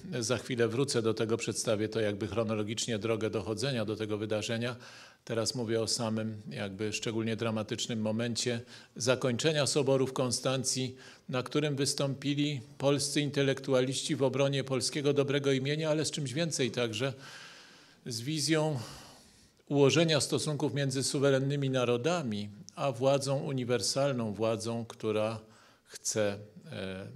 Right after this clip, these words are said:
no jakby wpływać na inne narody, e, uszczuplając ich suwerenność, władzą papieża i cesarza.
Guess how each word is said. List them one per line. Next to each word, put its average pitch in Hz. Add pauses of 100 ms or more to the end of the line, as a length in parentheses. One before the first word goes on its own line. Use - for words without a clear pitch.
no 107
jakby 101
wpływać 107
na 101 (400)
inne 123
narody, 110 (280)
e, 110
uszczuplając 123
ich 110
suwerenność, 107
władzą 117 (1160)
papieża 127
i 123
cesarza. 113